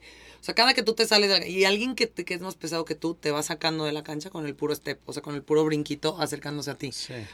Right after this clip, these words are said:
Speaker 1: Porque tú te tienes que distan-, o sea, son muchas cosas, ¿no? Entonces dicen, "Va a ir esta categoría", y Paulette, María Espinosa, fulana y fulana son las que van a, las que disputan ese lugar. Órale, pues. Este, me dicen, "Pues,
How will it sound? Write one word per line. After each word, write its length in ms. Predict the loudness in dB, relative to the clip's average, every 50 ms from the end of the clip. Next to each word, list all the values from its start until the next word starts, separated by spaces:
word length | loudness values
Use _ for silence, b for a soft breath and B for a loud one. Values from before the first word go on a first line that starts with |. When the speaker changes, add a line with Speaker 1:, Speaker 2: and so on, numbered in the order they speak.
| -10 -6
Speaker 1:
Porque 220 | -4 -4 -4 -2
tú 140 | -4 -4 -4
te 120 | -4 -6
tienes 280 | -4 -2 -2 -2 -2 -2
que 60 | -2
distan-, 260 | -4 -4 -4 -10 -8 -8 -8
o 60 | -6
sea, 100 | -6 -6
son 160 | -6 -4 -4 -4
muchas 280 | -4 -4 -6 -8 -10 -8
cosas, 260 | -10 -8 -8 -6 -6
¿no? 160 | -6 -8 -8 B B B B B B B B B B B B B B B B
Entonces 280 | -4 -2 -2 0 -2 0
dicen, 180 | 0 0 2 2
"Va 60 | 4
a 20 |
ir 60 | 2
esta 180 | 2 2 0 -2
categoría", 580 | -2 0 0 0 2 2 2 2 2 0 0 -4
y 460 | -2 0 2 4 4 4 2 2 -2 _ _ -20 -20 _ _ _ _ _ _ _ _ -20 -18 -2
Paulette, 540 | 2 2 4 4 4 4 4 4 2 0 -6
María 260 | -4 -2 0 0 0
Espinosa, 680 | 0 -2 _ -6 -4 -2 -2 -2 -2 -2 -4 -4 -4 -8 -12
fulana 400 | -8 -6 -6 -4 -4 -2 -2 -4
y 40 | -4
fulana 440 | -2 -2 -2 0 0 -2 -4 -6 -8 -12 _ _ _ _
son 260 | -10 -6 -4 -4 -2
las 180 | -2 -2 -4 -2
que 100 | -2 0
van 200 | 0 0 0 0
a, 440 | -2 -2 -2 -2 -2 -4 -4 -4 -4
las 160 | -6 -6 -6
que 100 | -4 -6
disputan 400 | -6 -6 -6 _ -10 -10 -8 -8
ese 140 | -8 -10 -10
lugar. 240 | -10 -12 -12 -14 -16 -20 _ _ _ _ b b b b b _
Órale, 340 | -4 -4 -2 -2 -4 -8 -12
pues. 300 | -14 -16 -14 -14 -14 _ B B B B B B B B B
Este, 1000 | 2 2 2 2 -2 -4 0 2 4 4 6 6 6 6 6 6 6 6 4 4 4
me 80 | 2 -2
dicen, 140 | -2 -4 -8
"Pues, 140 | -10 -14